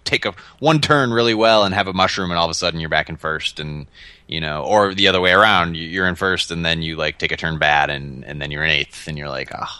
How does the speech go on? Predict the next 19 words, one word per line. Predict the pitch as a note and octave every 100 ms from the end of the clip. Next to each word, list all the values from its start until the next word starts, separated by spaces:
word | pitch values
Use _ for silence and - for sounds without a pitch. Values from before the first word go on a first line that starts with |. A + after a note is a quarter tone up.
| -
man!" | - D#2 - - - -
And | G2 G2
everything, | F#2+ A2+ A#2+ A#2 G#2+ G#2
you, | G#2+
like, | G2+ F#2
those, | G#2+ G#2 - - - - - - _ _ _ _ -
your, | A#2 G2+ - -
your | C#3+ A2+
place | - D#3+ D3+ A2 -
just | G2+ - -
changes | C3 A2+ F2+ E2
so | - G2
quickly | F2 - A2 F#2 E2
and | D#2+
rapidly | F2 F2 F2 D#2+ D#2
that | D#2+ E2
it | A2
really | B2 B2+ A2 G2+
just, | G2 -